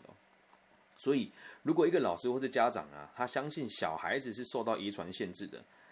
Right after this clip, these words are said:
那你就永远都不可能协助这个孩子呢，排除他的自我设限。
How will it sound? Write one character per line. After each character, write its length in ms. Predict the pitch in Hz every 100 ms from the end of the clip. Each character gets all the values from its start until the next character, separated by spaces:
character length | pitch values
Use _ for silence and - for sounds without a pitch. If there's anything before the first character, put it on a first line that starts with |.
| -
那 160 | 131 117
你 40 |
就 120 | 135
永 200 | 127 156
远 140 | 135 101
都 80 | 120
不 220 | - 170
可 200 | - 87
能 180 | 80 87
协 240 | - 95
助 120 | 139
这 120 | 123
个 120 | 117 101
孩 280 | - 87
子 140 | 110 98
呢， 140 | 87 -
排 160 | 95
除 160 | 92 87
他 140 | 95
的 60 | 85
自 120 | -
我 140 | 101 -
设 180 | - 92
限。 180 | -